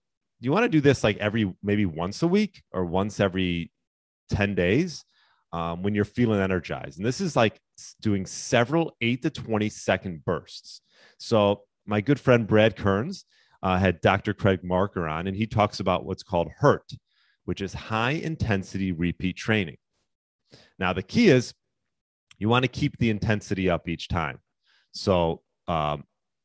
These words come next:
you wanna practice these exercises, short duration, intensity is key. Um,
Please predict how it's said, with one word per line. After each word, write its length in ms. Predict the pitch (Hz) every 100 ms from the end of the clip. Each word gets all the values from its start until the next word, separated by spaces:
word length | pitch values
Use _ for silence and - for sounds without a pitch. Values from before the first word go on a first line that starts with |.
| _ _ _ _ _
you 140 | 98
wanna 200 | 101 127
practice 400 | 143 123 113 - 95
these 180 | 95
exercises, 580 | 95 - 95 90 85 76 76 -
short 440 | - - 110 143
duration, 640 | 165 107 87 - 87 87 _ _ _ _
intensity 640 | 90 87 101 113 - 135
is 120 | 143 -
key. 440 | - 95 82 82 _ _ _ _
Um, 500 | 78 80 78 76 76